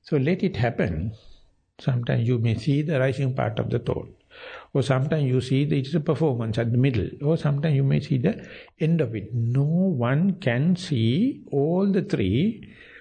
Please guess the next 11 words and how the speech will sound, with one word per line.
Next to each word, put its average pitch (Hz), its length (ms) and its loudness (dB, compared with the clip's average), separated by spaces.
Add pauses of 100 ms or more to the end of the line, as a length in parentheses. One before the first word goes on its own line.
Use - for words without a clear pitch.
(100)
consequently. - 800 -2 (1500)
We 143 220 2
see 131 460 0
beginning 151 500 0
at 113 200 -4
one 127 220 0
time, 101 460 -2 (480)
middle 143 380 2
at 131 220 -4
one 120 220 0
time, 110 380 0